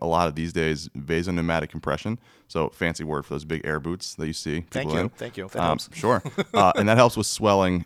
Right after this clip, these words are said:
Speaker 1: and, and pain a lot of times. So with those things on acute injuries,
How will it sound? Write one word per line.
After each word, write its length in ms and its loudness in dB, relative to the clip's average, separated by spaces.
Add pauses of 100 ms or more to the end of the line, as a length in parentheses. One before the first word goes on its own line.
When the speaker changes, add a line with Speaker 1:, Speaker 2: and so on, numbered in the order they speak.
Speaker 1:
and, 260 0
and 220 -4
pain 280 0
a 60 0
lot 140 2
of 60 -2
times. 300 -6
So 340 0 (460)
with 180 0
those 220 2
things 240 -2
on 100 0
acute 300 -6
injuries, 720 -2